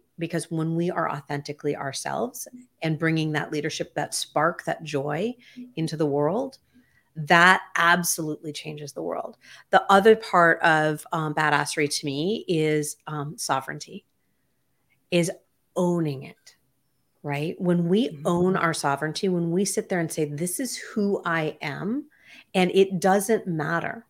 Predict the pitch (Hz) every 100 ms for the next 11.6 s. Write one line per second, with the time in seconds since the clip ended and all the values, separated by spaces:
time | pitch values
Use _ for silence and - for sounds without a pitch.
0 | - 165 151 147 160 - - - 190 262
1 | 320 - _ _ _ _ _ _ _ _
2 | _ _ _ _ _ 175 160 208 - 208
3 | 180 - - 175 170 165 160 156 156 151
4 | 143 143 143 143 - 143 - 147 - 147
5 | 143 135 - 165 156 156 165 170 170 160
6 | 165 160 - 151 147 139 139 - 151 143
7 | 143 135 208 285 _ _ - - _ -
8 | 151 196 196 190 - - 175 - - 151
9 | 135 - 131 - - - 233 _ _ _
10 | _ _ _ _ _ 175 - 170 147 220
11 | 214 226 294 180 170 220